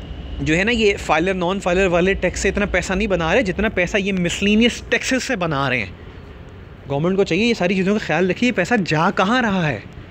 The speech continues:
क्योंकि government का काम है, government इन सारी चीज़ों पर नज़र रखे। Justify, इनसे रिप-, इनसे report मांगे। वो लाहौर parking, अ, company वालों की आई है ना रिपोर्ट, सौ में से सात नंबर आए हैं, लेकिन अभी भी वो जो है,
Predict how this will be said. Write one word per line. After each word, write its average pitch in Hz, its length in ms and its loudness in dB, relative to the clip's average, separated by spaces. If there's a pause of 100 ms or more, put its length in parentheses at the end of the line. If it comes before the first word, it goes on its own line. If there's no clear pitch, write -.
(280)
क्योंकि 156 160 -4
government 147 260 -2
का 170 60 -2
काम 147 180 -4
है, 170 60 -2
government 151 240 0
इन 165 80 0
सारी 156 200 0
चीज़ों 160 200 0
पर 165 80 0
नज़र 151 240 2
रखे। 123 260 -2 (320)
Justify, 208 380 2
इनसे 233 200 2
रिप-, 220 180 0
इनसे 220 240 0
report 202 320 2
मांगे। 151 280 -2 (1300)
वो 170 60 0
लाहौर 175 240 4
parking, 185 480 2
अ, 156 240 2
company 156 300 0
वालों 180 200 4
की 196 60 0
आई 170 160 4
है 220 60 4
ना 285 80 2
रिपोर्ट, 180 320 2 (400)
सौ 196 160 6
में 220 120 2
से 233 80 2
सात 190 300 2
नंबर 226 160 4
आए 151 100 2
हैं, 175 100 -2 (1300)
लेकिन 185 180 2
अभी 202 200 2
भी 220 120 2
वो 190 480 6 (320)
जो 160 120 2
है, 131 540 2